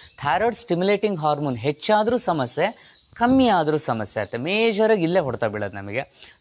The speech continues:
So ಇದ್ರ ಬಗ್ಗೆ ಹೇಳ್ತೀನಿ. ಫಸ್ಟ್ ಪಾಯಿಂಟ್, ಹಾರ್ಮೋನ್ ಇಂಬ್ಯಾಲೆನ್ಸ್ ಆಗುತ್ತೆ.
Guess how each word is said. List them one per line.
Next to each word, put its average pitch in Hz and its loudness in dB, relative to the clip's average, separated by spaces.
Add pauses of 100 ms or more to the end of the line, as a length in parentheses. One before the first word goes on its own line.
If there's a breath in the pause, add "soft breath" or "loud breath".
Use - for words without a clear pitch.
So 180 2
ಇದ್ರ 156 0
ಬಗ್ಗೆ 147 2
ಹೇಳ್ತೀನಿ. 139 0 (360 loud breath)
ಫಸ್ಟ್ - -2
ಪಾಯಿಂಟ್, 156 2
ಹಾರ್ಮೋನ್ 151 0
ಇಂಬ್ಯಾಲೆನ್ಸ್ 110 0
ಆಗುತ್ತೆ. 101 -8